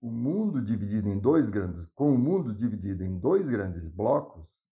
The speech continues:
não tardou para que os Jogos Olímpicos,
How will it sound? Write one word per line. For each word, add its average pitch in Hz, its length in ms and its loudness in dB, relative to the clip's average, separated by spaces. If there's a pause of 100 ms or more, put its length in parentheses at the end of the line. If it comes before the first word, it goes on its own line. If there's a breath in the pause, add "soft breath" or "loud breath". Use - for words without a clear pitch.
não 190 380 -4
tardou 127 680 2
para 151 220 -2
que 156 100 -6
os 117 120 -2
Jogos 98 340 -2
Olímpicos, 139 580 -4